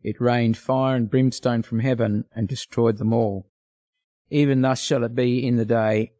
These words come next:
when the Son of Man is revealed. In that day, he which shall be upon the housetop and his stuff in the house, let him not come down to take it away, and he that is in the field,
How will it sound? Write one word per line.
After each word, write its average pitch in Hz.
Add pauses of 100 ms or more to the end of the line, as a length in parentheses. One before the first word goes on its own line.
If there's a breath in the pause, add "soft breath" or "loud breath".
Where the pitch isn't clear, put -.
(120)
when 107
the 98
Son 107
of 95
Man 98
is 92
revealed. 92 (680)
In 117
that 139
day, 143 (340)
he 143
which 135
shall 135
be 127
upon 120
the 117
housetop 131
and 104
his 92
stuff -
in 120
the 110
house, 110 (420)
let 127
him 131
not 127
come 123
down 113
to 104
take 113
it 101
away, 101
and 95
he 117
that 110
is 107
in 107
the 101
field, 98